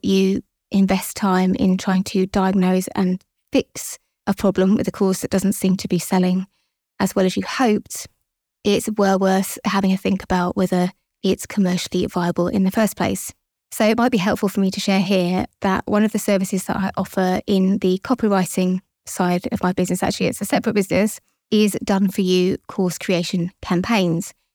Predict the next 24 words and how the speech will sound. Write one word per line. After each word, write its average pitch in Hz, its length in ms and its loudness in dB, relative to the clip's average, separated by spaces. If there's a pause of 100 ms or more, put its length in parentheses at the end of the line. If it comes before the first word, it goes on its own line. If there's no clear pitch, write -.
And 202 360 2
I 214 180 0
actually 226 360 0
won't 202 300 0
take - 280 -2
clients 196 420 0
on 208 320 2 (180)
if 196 300 0
they 185 100 2
don't 185 260 0
have 185 420 -2
a 190 340 0
commercially 185 640 0 (180)
viable 180 240 0
course. 196 360 0
So 185 280 0 (460)
if - 340 0 (300)
their 208 200 2
course 196 560 0 (360)
doesn't 196 420 2 (120)
meet 208 520 2 (160)
this 277 160 0
criteria, 190 720 0 (360)
then 190 460 2